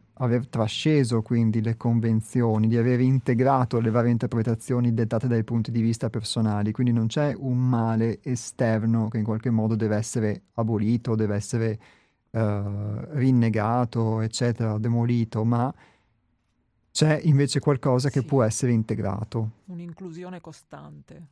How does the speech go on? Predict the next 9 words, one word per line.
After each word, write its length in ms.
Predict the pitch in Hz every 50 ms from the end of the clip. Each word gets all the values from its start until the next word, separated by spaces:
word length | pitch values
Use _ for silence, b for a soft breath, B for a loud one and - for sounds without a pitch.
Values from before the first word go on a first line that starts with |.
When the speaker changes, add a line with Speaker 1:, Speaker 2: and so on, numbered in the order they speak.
| _
Speaker 2:
un'inclusione 680 | - 156 160 156 156 151 - 165 160 - 180 165 165 160
costante 800 | - 170 160 - _ - 165 165 170 175 175 - 202 190 175 165
e 40 | 160
un, 320 | 170 170 165 165 165 165
eh, 640 | 165 160 160 156 151 151 165 165 170 175 160 156 160
riconoscimento, 1080 | 156 170 160 - 175 160 160 156 - - 160 160 170 175 175 170 165 - 175 170 165 _ _ _ _ _ _ _ _ _ _ _ _ _ _ _
eh, 80 | - 175 170 165 160 170 175 170 175 175 180
di 240 | 175 160 175 185 -
tutto 500 | - 214 180 _ _ _ - 175 170